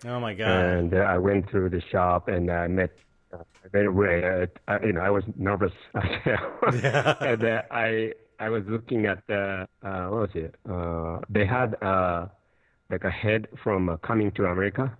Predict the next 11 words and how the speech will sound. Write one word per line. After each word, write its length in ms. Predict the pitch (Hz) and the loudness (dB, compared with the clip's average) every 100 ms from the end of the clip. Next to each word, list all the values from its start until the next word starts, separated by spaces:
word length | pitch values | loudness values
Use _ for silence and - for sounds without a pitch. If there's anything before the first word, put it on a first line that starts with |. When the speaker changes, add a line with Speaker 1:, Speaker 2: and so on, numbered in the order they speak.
| _ | _
Speaker 1:
Uh-huh. 320 | 117 107 113 131 - _ _ _ _ - | -14 -12 -10 -12 -14 _ _ _ _ -8
Speaker 2:
You 100 | 90 | -4
know, 160 | 85 | -2
like, 220 | 80 82 95 | -2 -4 -4
a 40 | |
display 560 | 85 95 - 95 101 104 | -2 -2 -2 0 2 2
head. 220 | 107 110 95 80 _ | 2 0 -4 -12 _
And 560 | - 98 95 92 87 - - - | -6 -4 -2 0 0 -2 -6 -6
also, 480 | 107 104 104 107 92 - - | 0 0 0 -2 -4 -8 -4
uh, 260 | 95 90 90 | 0 0 2
Matt 300 | 98 113 | 2 2